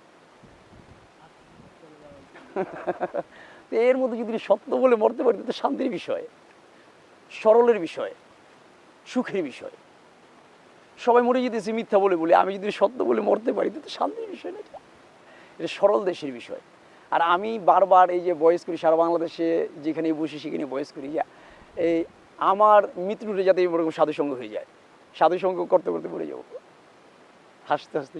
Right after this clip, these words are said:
চলে যাব, নাকি? হাসতে হাসতে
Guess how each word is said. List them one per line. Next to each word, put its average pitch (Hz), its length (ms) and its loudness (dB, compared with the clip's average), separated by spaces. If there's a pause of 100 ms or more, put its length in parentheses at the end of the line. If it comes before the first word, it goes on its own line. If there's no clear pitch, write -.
চলে 151 220 -12
যাব, - 100 -14 (1600)
নাকি? 67 200 -6 (1160)
হাসতে 196 280 2
হাসতে 190 160 -2